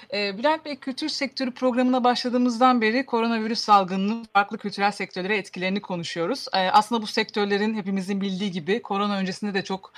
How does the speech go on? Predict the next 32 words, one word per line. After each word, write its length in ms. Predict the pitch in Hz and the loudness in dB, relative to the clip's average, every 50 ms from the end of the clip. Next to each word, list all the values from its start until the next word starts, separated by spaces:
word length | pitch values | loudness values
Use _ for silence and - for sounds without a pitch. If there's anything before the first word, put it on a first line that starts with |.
| - - _ | -20 -6 _
fazla 300 | - 185 185 170 196 196 | 0 0 2 0 0 -2
meselesi 560 | 190 190 185 - 208 196 202 202 - 226 208 | -2 -2 -2 -2 -2 -2 -2 -2 -2 2 6
vardı. 300 | 202 190 185 185 185 214 - | 6 8 6 6 2 -2 -2
Fakat 340 | 220 - - 208 208 - 202 | -2 0 0 0 0 -2 -4
bizim 220 | 190 190 233 220 | -2 0 0 0
programın 480 | - 226 208 196 185 202 202 208 208 196 | 2 2 2 2 2 0 0 0 2 4
başlangıcı 580 | 196 196 190 - 208 196 190 190 196 170 202 | 4 2 2 2 0 0 0 0 -2 0 2
hasbelkader 680 | 196 196 185 - - 214 208 208 - 196 180 202 202 190 | 2 2 2 0 0 0 0 0 0 0 2 2 2 4
böyle 220 | 190 202 202 208 196 | 4 2 4 2 2
bir 60 | 190 | 0
döneme 300 | 196 196 196 190 196 185 | 0 0 0 0 0 0
denk 200 | 196 202 190 - | -2 -2 -2 2
geldiği 300 | 208 190 196 190 185 220 | 4 4 4 4 2 -2
için 280 | 196 - - 277 302 - - - - - - - - | -2 0 -2 -2 -2 -4 -10 -14 -14 -16 -8 2 6
doğal 180 | 214 220 220 | 8 8 8
olarak 380 | 220 202 202 202 226 254 247 - | 8 6 6 6 6 4 4 2
gündemimiz 560 | 220 226 214 202 214 214 214 220 220 208 214 | 0 2 2 2 2 2 2 2 0 0 0
bu 40 | 220 | 0
şekilde 420 | - - 208 208 - 180 190 180 | 0 0 0 -2 -4 -4 -2 -2
belirlenmiş 600 | 180 180 180 185 170 180 175 180 180 180 - - | 0 0 0 0 2 2 2 2 0 -4 -4 -2
oldu. 340 | 185 175 175 175 208 349 - - - - - - - - - | 0 0 0 0 -2 -4 -4 -6 -14 -16 -16 -16 -16 -16 -4
Size 200 | - 269 277 254 | 0 2 4 6
de 40 | 285 | 6
öncelikle 480 | 285 277 262 277 269 285 277 - 269 | 6 6 6 6 4 2 2 2 2
müzik 260 | 262 254 254 254 269 - - - - _ _ _ _ _ _ _ | 4 4 4 2 0 -2 -6 -14 -16 _ _ _ _ _ _ _
sektörünün 480 | - 254 247 - 247 247 240 269 277 277 | -4 -4 -2 0 2 4 4 4 4 4
pandemi 460 | 269 - 240 233 233 233 247 247 262 | 4 4 4 6 6 6 4 4 4
sürecinden 540 | - - 220 226 208 240 240 240 247 247 240 | 2 0 -2 0 2 4 4 6 6 4 4
nasıl 200 | 240 240 - - | 2 0 0 -2
etkilendiğini 580 | 220 - - - 214 220 214 214 214 233 247 247 | -2 -2 -4 -2 0 2 2 2 2 2 0 0
sormak 360 | - - 196 185 175 170 165 | -2 -4 -4 -4 -4 -6 -8
istiyorum. 460 | - - - - 180 185 220 247 | -10 -8 -6 -4 -4 -2 -2 -4